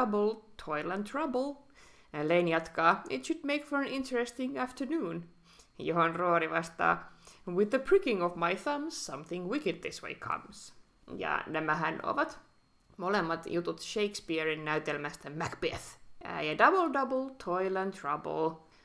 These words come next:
on riimi, jota kolme noitaa toistaa valmistaessaan Macbethille taikajuomaa. Ja toinen Roorin laina-, lainama lause tulee myös, ää, yhdeltä noidista, ja se kuvastaa sitä, että joku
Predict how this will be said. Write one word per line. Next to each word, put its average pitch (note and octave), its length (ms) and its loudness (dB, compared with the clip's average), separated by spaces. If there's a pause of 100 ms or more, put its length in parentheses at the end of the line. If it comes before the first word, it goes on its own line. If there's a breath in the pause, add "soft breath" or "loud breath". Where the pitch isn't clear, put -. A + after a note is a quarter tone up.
(120)
on D#3+ 200 2
riimi, G#3 320 4
jota E3+ 200 4
kolme G3+ 380 2
noitaa F3+ 580 2
toistaa C#3+ 840 2 (220)
valmistaessaan D#3 920 0
Macbethille D#3+ 720 -2 (140)
taikajuomaa. D#3 1400 -2 (500 loud breath)
Ja E3+ 60 -12
toinen A#3 340 4
Roorin F3 300 4
laina-, E3+ 380 6
lainama E3 380 4
lause E3 360 4
tulee D#3+ 440 -2
myös, F#3+ 540 2
ää, D#3 200 2
yhdeltä E3+ 440 2
noidista, E3+ 500 -2 (600 soft breath)
ja D#3 260 4 (240)
se - 280 0 (600)
kuvastaa D#3 480 2
sitä, E3 220 -2
että E3 200 -2
joku G3+ 440 0